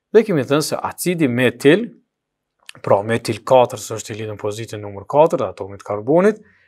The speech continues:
pentan, për shembull, se kemi, pra, pesë atome të karbonit, O X, pra, për shkak se acidit karboksilike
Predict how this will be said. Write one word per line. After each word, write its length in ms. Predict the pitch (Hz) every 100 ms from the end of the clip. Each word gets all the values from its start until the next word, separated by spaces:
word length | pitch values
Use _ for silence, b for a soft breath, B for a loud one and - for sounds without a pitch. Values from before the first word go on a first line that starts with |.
| b -
pentan, 500 | 196 156 - 131 117
për 120 | 110 -
shembull, 380 | 117 113 107
se 160 | - 107
kemi, 260 | 113 110 104 _ _ _ _ _ -
pra, 140 | 113 -
pesë 320 | 120 120 110
atome 280 | - 107 104
të 80 | -
karbonit, 460 | - 127 190 180
O 120 | 165 143
X, 160 | 165 -
pra, 160 | 123 131
për 120 | 123
shkak 260 | - 113 -
se 180 | 120 120 _ - - _ _ - 175
acidit 320 | 220 175 165
karboksilike 840 | 165 156 156 - 143 113 113 120